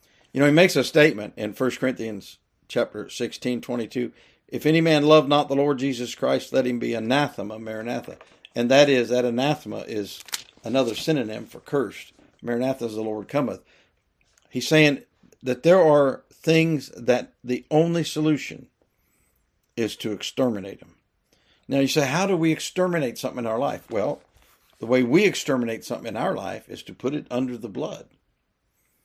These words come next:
You say, "So if there's a doctrine someone's preaching or something, you know, they can put it, they can put it under the blood." But we have to do is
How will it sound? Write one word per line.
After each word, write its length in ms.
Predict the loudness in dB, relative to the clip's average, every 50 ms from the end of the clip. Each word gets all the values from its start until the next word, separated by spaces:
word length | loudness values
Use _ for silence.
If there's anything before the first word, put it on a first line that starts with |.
| _ _ _ _ _ _ _ _ _
You 80 | -12
say, 160 | -4 -2 -2 -2
"So 300 | 0 0 2 2 2 2
if 360 | 0 -2 -6 -16 -20 -20 _ _ _ _ _ _ _ _
there's 400 | -8 -8 -6 -6 -6 -8 -6 -6
a 40 | -8
doctrine 560 | -8 -4 -2 -2 -2 -2 -4 -6 -6 -6 -4
someone's 380 | -4 -6 -4 -4 -4 -6 -6 -8
preaching 500 | -8 -6 -6 -6 -6 -6 -8 -8 -8 -8
or 60 | -10
something, 440 | -8 -8 -8 -8 -6 -10 -12 -14 _ _ _ _ _ _ _ _ _
you 100 | -8 -6
know, 160 | -4 -4 -4
they 160 | -2 -2 -2
can 180 | -2 -2 -6 -6
put 160 | -4 -4 -4
it, 140 | -4 -6 -2
they 140 | -2 -2 -2
can 300 | -2 -4 -4 -4 -6 -6
put 160 | -8 -12 -12
it 40 | -12
under 160 | -14 -14 -16
the 80 | -16 -12
blood." 280 | -12 -12 -12 -12 -12 -10
But 140 | -10 -8
we 220 | -4 0 0 2 2
have 200 | 2 -2 -2 -6
to 80 | -10
do 240 | -12 -10 -10 -8 -8
is 240 | -10 -10 -12 -14 -18